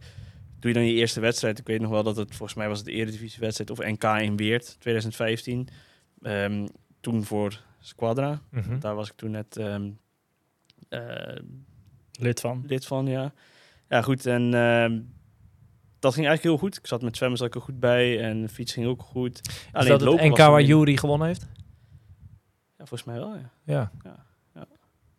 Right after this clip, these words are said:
Speaker 2: Op, eh, verrassend. Ja, we moeten erom
Speaker 1: Ja,
Speaker 2: lachen. Dat
Speaker 1: ja,
Speaker 2: was een
Speaker 1: ja,
Speaker 2: leuke
Speaker 1: ja,
Speaker 2: wedstrijd.
Speaker 1: zeker, ja. Ja, goed, en, eh, toen daarna, toen heb ik, eh, nog wel wat wedstrijden gedaan, maar ik merkte dat het vuur ook gewoon een beetje weg was. Echt,
Speaker 2: Ja.
Speaker 1: eh, hetgene wat ik altijd heb gehad om, zeg maar, echt door te zetten en echt gewoon te zorgen dat ik,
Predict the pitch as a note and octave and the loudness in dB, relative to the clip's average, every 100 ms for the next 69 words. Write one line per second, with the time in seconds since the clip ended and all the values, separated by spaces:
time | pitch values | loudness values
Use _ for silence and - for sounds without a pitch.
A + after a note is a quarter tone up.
0 | _ - B2 C3 A#2+ - B2 B2 - C#3+ | _ -2 0 0 -2 2 4 4 2 -2
1 | B2 B2 C3 D3 C#3 A#2 C#3 B2+ C3 B2+ | 0 6 6 8 6 10 10 8 6 6
2 | C3+ C3 C3 C#3 C#3+ C3+ D3+ C#3+ C#3 D3 | 6 4 4 4 8 6 6 4 4 2
3 | C3 A#2+ A#2 B2+ A#2+ - - - - - | 0 -2 -2 -2 -4 -8 -20 -20 -10 4
4 | D3+ C3+ D3+ D3+ C3+ C3+ C3 B2+ B2 A2+ | 6 8 4 4 4 4 4 4 2 0
5 | C3 B2 A#2+ A#2+ A#2+ A2+ A#2+ A#2 A2+ A#2+ | -2 0 2 2 2 0 -2 -2 -4 -8
6 | - A#2 A2+ A2 A2+ G#2+ G#2+ A2+ - A2 | -6 -2 -2 -2 -4 -4 -4 -6 -6 -8
7 | G#2 G#2+ G#2 G#2 G#2+ A2 G#2+ - G#2+ G#2 | -8 -6 -6 -6 -8 -4 -6 -4 -8 -8
8 | - - A#2 C3+ - _ - - C3+ - | -12 -8 -6 -6 -10 _ -18 -8 -6 -4
9 | C3 C3 B2+ B2+ C3 - C3 - - B2+ | -4 -2 -4 -4 -6 -8 -14 -16 -14 -2
10 | A#2+ A#2+ A#2 B2 - _ - - B2+ B2+ | 0 0 -4 -8 -14 _ -20 -8 0 2
11 | A#2 A#2+ B2 B2 A#2 - A#2 B2 A#2 A#2 | 2 2 0 -2 -4 0 -2 -2 -4 -4
12 | C3 - A#2 A2+ C3 C3+ C3 A#2+ A2+ A2 | -4 -4 -6 -4 0 0 -2 -4 -4 -6
13 | A2+ - A#2+ A2+ - - - - A2 A2+ | -10 -6 -4 -4 -8 -20 -12 -2 -2 0
14 | A2 | -4